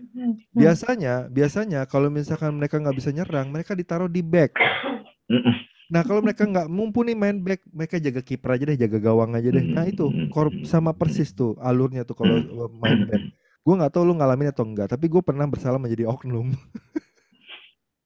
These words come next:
Speaker 1: Ya,
Speaker 2: Eh,
Speaker 1: kan
Speaker 2: pas
Speaker 1: itu
Speaker 2: gua,
Speaker 1: inilah.
Speaker 2: sorry, gua, gua masuk lagi. Pas
Speaker 1: Ah.
Speaker 2: kesini-sini, gua ma-, akhirnya belajar bass. Gua langsung mikir,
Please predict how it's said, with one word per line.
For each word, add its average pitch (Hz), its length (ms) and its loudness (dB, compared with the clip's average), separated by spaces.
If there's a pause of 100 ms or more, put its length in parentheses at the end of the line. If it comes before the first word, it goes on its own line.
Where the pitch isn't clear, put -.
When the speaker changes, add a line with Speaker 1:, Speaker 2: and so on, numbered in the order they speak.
(1080)
Speaker 1:
Ya, 80 480 2 (320)
Speaker 2:
Eh, 196 160 6
Speaker 1:
kan 98 160 8
Speaker 2:
pas 170 80 8
Speaker 1:
itu 196 80 4
Speaker 2:
gua, - 180 10
Speaker 1:
inilah. 78 720 4
Speaker 2:
sorry, 143 300 0
gua, 151 160 2 (160)
gua 139 180 -2 (300)
masuk 127 240 -6
lagi. 120 200 -2 (600)
Pas 117 180 0
Speaker 1:
Ah. - 60 -16
Speaker 2:
kesini-sini, 120 960 -4 (640)
gua 117 180 4
ma-, 113 220 -2
akhirnya 110 320 0
belajar 104 320 0
bass. 98 720 -4
Gua 117 160 2
langsung 113 180 -8
mikir, 104 220 -10